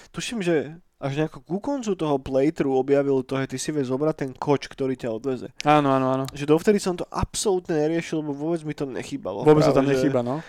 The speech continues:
Speaker 1: že
Speaker 2: Že nemáš prečo.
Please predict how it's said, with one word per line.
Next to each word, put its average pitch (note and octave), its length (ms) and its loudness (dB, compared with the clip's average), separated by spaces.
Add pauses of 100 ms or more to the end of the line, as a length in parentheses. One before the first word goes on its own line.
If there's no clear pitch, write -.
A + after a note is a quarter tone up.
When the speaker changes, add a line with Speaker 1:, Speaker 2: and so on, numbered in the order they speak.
Speaker 1:
že C#3+ 180 0 (1500)
Speaker 2:
Že D3 160 0
nemáš G3 240 4
prečo. D#3 320 2